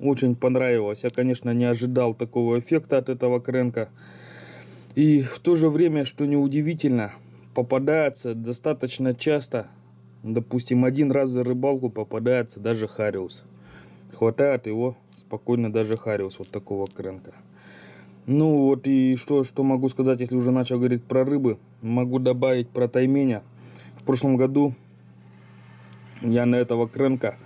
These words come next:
выпустил шестьдесят четыре таймешонка. То есть было поймано шестьдесят четыре таймешонка, все они были выпущены. И был пойма-, пойман таймень на восемь килограмм и один на шесть килограмм.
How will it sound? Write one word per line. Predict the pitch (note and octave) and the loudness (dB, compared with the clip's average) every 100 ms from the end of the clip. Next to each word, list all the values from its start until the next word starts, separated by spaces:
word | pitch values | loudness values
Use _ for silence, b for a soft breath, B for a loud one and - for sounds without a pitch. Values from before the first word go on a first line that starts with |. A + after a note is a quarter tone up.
| B B | B B
выпустил | A#2+ C3+ B2 B2+ - A2+ | -2 -2 0 -4 -2 -2
шестьдесят | B2 A#2+ A#2+ D3 C3 | -2 -2 0 0 0
четыре | - C#3 B2+ | -2 0 0
таймешонка. | A#2+ B2 B2 B2 - A#2+ A2 G2+ - B B B B - | 2 2 2 0 -2 -4 -4 -12 -14 B B B B 0
То | C#3+ | 2
есть | B2+ | 2
было | C3 C#3 B2+ | 2 4 2
поймано | A#2+ C#3 B2 A#2+ A2 G#2+ | 2 0 2 -2 -6 -10
шестьдесят | - A#2+ B2 | -10 -2 -2
четыре | - - B2 A2+ | -2 -4 -2 0
таймешонка, | A2+ A#2+ C3 C3+ E3+ E3 D#3+ C3 - B B B B B | 0 2 2 0 0 0 -2 -4 -8 B B B B B
все | - - D3 C3 | -6 2 4 4
они | B2 A#2+ | 2 0
были | A#2 A2+ G#2 - _ - | 0 -2 -4 -10 _ -4
выпущены. | B2 C3+ C#3+ C3 C3+ A#2+ G#2+ - B B B B - | -4 -2 -4 -2 0 0 -2 -8 B B B B 0
И | B2 C3 B2+ | 4 6 6
был | B2 C#3 C3+ | 4 2 0
пойма-, | B2 C3+ C3 B2+ A#2 | 0 0 2 0 0
пойман | - C#3+ B2+ B2 | 0 0 2 0
таймень | A#2+ B2+ C3 B2+ | 0 2 2 2
на | B2 | 2
восемь | B2+ D#3+ D#3 C3 | 2 0 0 -6
килограмм | - A#2 A2+ A2+ A2 F#2 F2+ - - - | -6 -4 -4 -4 -6 -8 -12 -20 -20 -6
и | A#2 A#2 - | -2 0 0
один | A2 B2 C3+ C#3+ A#2+ - | -2 2 2 0 -2 -4
на | A#2 | -2
шесть | A#2+ B2+ A2 | 0 0 -2
килограмм. | - G#2 G2+ G2 F#2+ | -4 -2 -2 -2 -6